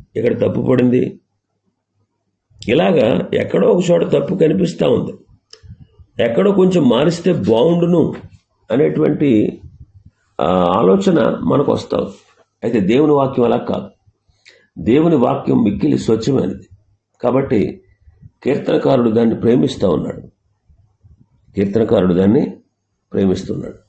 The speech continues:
కల్మషం ఉందేమో అనే భయం లేకుండా దేవుని వాక్యాన్ని త్రాగుతున్నాడు. ప్రపంచంలో మతాలను గూర్చి మనం ఈ మాట చెప్పలేం, ఎందుకంటే అవి కలుషితమైనవి.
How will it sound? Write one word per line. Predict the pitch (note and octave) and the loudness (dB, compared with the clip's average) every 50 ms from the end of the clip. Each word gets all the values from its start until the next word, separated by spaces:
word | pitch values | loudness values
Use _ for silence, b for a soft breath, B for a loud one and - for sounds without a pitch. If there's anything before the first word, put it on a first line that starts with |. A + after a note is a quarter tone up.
| _ _ - | _ _ -6
కల్మషం | G#2+ A2 A#2+ B2+ C#3+ D3 C#3 C#3 | -2 0 2 2 2 2 2 2
ఉందేమో | C3+ A#2+ A2+ A#2 A#2+ A#2 A#2 A#2 A2+ A#2 A#2 - - _ _ - - | 2 2 2 2 4 4 4 2 2 0 -2 -6 -12 _ _ -10 -4
అనే | G2 G#2 G2+ | -2 0 0
భయం | F2+ G2 G#2 G#2 G#2+ G#2+ | 0 0 0 2 2 2
లేకుండా | G2+ F#2 F#2 F2+ G2 F#2 F2 D#2+ - - - - _ _ - - _ _ _ _ _ _ _ _ _ _ _ - | 2 0 0 0 -2 -2 -2 -2 -4 -8 -12 -16 _ _ -20 -20 _ _ _ _ _ _ _ _ _ _ _ -8
దేవుని | F#2 F2+ B2+ D#3 E3+ F#3 F3 D#3 | -2 0 2 4 4 4 4 2
వాక్యాన్ని | C3 C#3+ D3+ D3+ - - E3+ D3+ C#3 C3+ | 2 0 0 -2 -2 -2 0 0 0 0
త్రాగుతున్నాడు. | C3+ - B2 C3 D3+ D#3 D3+ - - - - - - - - - - _ _ _ _ _ _ _ _ b b b b b b b b b b - | 0 0 0 0 0 0 0 -2 -2 -2 -4 -4 -8 -10 -16 -20 -20 _ _ _ _ _ _ _ _ b b b b b b b b b b -4
ప్రపంచంలో | G#2+ B2 D3 E3 F#3 F#3 F3+ F3 F3 E3+ E3+ E3+ E3+ | -2 -2 0 0 0 2 2 2 2 4 4 4 4
మతాలను | A#2+ B2+ C3 B2+ - D#3+ E3 E3+ F3 E3+ D#3+ | 4 4 2 2 2 2 2 2 2 2 2
గూర్చి | C#3+ D#3 D3+ - - D3+ B2+ F#2+ F#2+ C2 - - - - _ _ - | 2 0 -2 -2 -2 0 2 2 2 0 -2 -6 -12 -20 _ _ -4
మనం | G#2+ B2 C3+ C3+ | -2 0 2 2
ఈ | C3 B2 | 2 2
మాట | A2+ G#2+ A2 B2 B2+ B2 G#2 G#2+ | 2 2 2 0 0 -2 -2 -2
చెప్పలేం, | G#2+ F#2+ G2+ G2+ F2 - - - - _ _ _ _ _ _ _ _ _ _ _ - | -2 0 0 -2 -2 -2 -6 -10 -18 _ _ _ _ _ _ _ _ _ _ _ -4
ఎందుకంటే | F#2 G2+ G2+ G2+ A2 G#2 F#2+ - C#3+ - - - - _ _ _ b b b b b b b - | -2 0 0 2 2 2 2 0 -2 -2 -4 -8 -14 _ _ _ b b b b b b b -2
అవి | - D#3 D#3+ | 0 0 0
కలుషితమైనవి. | - - B2 C#3 D#3+ - - F3+ F3+ E3+ D3 A#2+ F2 D2 - - - | 2 2 2 2 2 2 0 0 0 2 2 2 2 0 -2 -4 -8